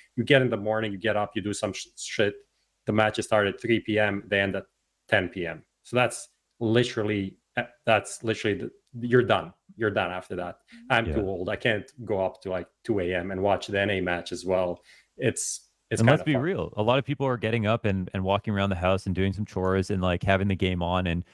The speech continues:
Speaker 2: tuning in when Machine has, like, a great reaction to something, or when you, you, if there's, like, a moment that you wanna shine a spotlight on, you have an analyst segment, that's when I come back. So this is, I'm, okay, I'm just talking about me, right? I'm just, like, literally walking around the house listening for these key moments. Like, I watch the broadcast, and also,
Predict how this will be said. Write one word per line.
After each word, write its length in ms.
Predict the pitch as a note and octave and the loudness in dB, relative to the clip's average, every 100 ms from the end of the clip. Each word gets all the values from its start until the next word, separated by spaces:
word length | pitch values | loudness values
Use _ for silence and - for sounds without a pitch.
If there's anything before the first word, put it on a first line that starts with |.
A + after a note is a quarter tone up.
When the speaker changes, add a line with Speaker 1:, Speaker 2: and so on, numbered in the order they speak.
| _ - | _ 0
Speaker 2:
tuning 320 | A#2+ A2+ A2 | 4 4 4
in 280 | G2 G#2+ F#2+ | 2 0 0
when 280 | G2 F#2+ | -2 -2
Machine 320 | F2+ F#2+ G#2 F#2+ | -4 -6 -4 0
has, 160 | G2 | 0
like, 140 | F#2 F#2 | -2 -6
a 40 | |
great 300 | E2+ G2+ G2 | -4 -2 -2
reaction 380 | F#2+ F#2 F#2 G2+ | 2 2 0 -4
to 60 | |
something, 460 | - G2+ F2+ G2 F#2+ | -2 -2 2 2 2
or 320 | F2+ F#2 F2+ - - - | 2 2 2 -2 -14 0
when 140 | G#2+ | 2
you, 160 | G#2 A2 | 2 2
you, 160 | G#2 - | -2 0
if 160 | G#2 | 0
there's, 180 | - G2+ | 2 0
like, 140 | G#2 - | 0 -2
a 20 | |
moment 300 | F#2+ G2 F#2+ | 0 0 0
that 40 | |
you 80 | G2 | 0
wanna 140 | F#2+ | 0
shine 240 | F#2 A2+ F#2 | 0 0 0
a 40 | |
spotlight 420 | F2 F#2+ F#2 F#2+ | 0 0 2 2
on, 140 | F#2+ G2 | 2 2
you 60 | |
have 60 | F#2 | 0
an 80 | F2 | 0
analyst 360 | F2+ F#2 F#2+ | -2 0 -2
segment, 360 | - F#2 G2 G2 | 0 0 0 2
that's 180 | A#2 B2 | 2 2
when 100 | G#2+ | 0
I 80 | A2 | -2
come 180 | G2+ D#2 | -4 -8
back. 220 | D#2 - | -10 -4
So 80 | B2 | -4
this 80 | |
is, 40 | A#2 | 0
I'm, 160 | B2 - | -2 -2
okay, 160 | - G2+ | -2 0
I'm 120 | A#2 | -2
just 140 | A2 | -2
talking 220 | - G#2 F#2+ | -2 -2 -2
about 200 | F2 E2 | -2 -2
me, 160 | D#2 | -6
right? 200 | D#2 F2+ G2+ | -4 -2 0
I'm 160 | G#2 | 0
just, 160 | G2+ G#2+ | 0 -2
like, 180 | G2 _ _ - | -2 _ _ 0
literally 240 | B2 A#2+ | 2 2
walking 320 | G2 G#2 A2+ | 2 0 0
around 180 | G#2+ G2+ | -4 -2
the 60 | F#2+ | -2
house 260 | F2+ F#2 | -2 -2
listening 300 | G#2 F#2+ G#2 | -2 -2 -2
for 100 | F#2 | -4
these 160 | F#2 F2+ | -6 -6
key 200 | - G2+ | -4 -2
moments. 360 | F2+ E2 D#2 E2+ | 0 -2 -4 -2
Like, 140 | F2+ | 0
I 120 | G#2+ | 2
watch 200 | C#3 D3 | 2 2
the 80 | - | -2
broadcast, 540 | G#2+ G#2+ - G#2 G2+ - _ - | 0 0 0 0 0 -4 _ -2
and 120 | B2 | -2
also, 500 | C3+ D#3 D#3 C3 F#2 | 2 0 2 0 0